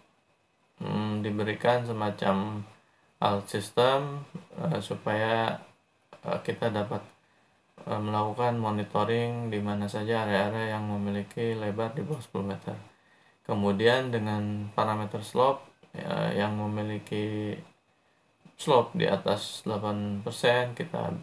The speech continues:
buat alert dengan menggunakan garis, eh, memanjang di sepanjang, eh, segmen jalan tersebut. Itu target yang ingin kita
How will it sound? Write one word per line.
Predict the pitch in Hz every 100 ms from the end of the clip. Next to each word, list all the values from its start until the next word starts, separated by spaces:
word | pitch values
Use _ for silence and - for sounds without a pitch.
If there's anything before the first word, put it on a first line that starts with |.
| - 110
buat | 107 110 - - -
alert | 98 104 113 117 - - _ _ _ _ _
dengan | 170 104 104 104
menggunakan | 101 101 101 101 95 113 110 113 - _ _ -
garis, | 107 101 113 113 - - -
eh, | 110
memanjang | 104 101 101 101 101 107 107 107 107
di | 104
sepanjang, | - - 98 98 101 101 104 - - _ _ _ _ -
eh, | 95 98
segmen | 104 98 101 98 98 98
jalan | 98 98 98 98 98 98 98
tersebut. | - - 101 110 101 - - _ _ - - - - _ _ _ _ _ _ _ _
Itu | - - 123 123
target | 113 101 107 -
yang | 107 104 107 107 -
ingin | 110 104 101
kita | 101 104 - 104 - - -